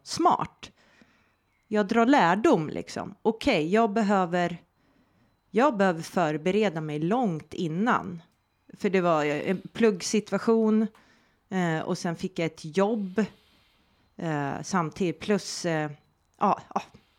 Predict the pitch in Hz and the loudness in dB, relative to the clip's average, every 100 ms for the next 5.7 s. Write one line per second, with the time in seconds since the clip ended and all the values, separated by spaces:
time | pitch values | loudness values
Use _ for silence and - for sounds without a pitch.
0 | _ _ 196 202 - 214 247 - 196 175 | _ _ -4 -4 -4 -6 -6 -8 -6 -4
1 | 151 - 147 156 - - - - - - | -4 -8 -8 -8 -10 -12 -12 -16 -18 -20
2 | - - _ _ _ _ _ - 214 220 | -20 -20 _ _ _ _ _ -4 -2 2
3 | 247 - 233 247 240 - - - 233 226 | 2 4 4 4 2 -2 -10 0 2 2
4 | 233 - 233 208 220 311 208 160 160 170 | 0 4 4 4 4 4 4 2 0 0
5 | 185 - 190 220 - - | 0 0 -2 -2 -4 -6